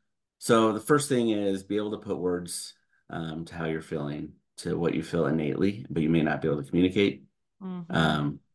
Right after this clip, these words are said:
Speaker 1: second thing, um, is, is find something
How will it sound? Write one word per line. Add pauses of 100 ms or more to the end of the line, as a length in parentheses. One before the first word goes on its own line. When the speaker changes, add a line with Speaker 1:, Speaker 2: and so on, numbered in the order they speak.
(460)
Speaker 1:
second
thing, (460)
um, (680)
is, (200)
is
find
something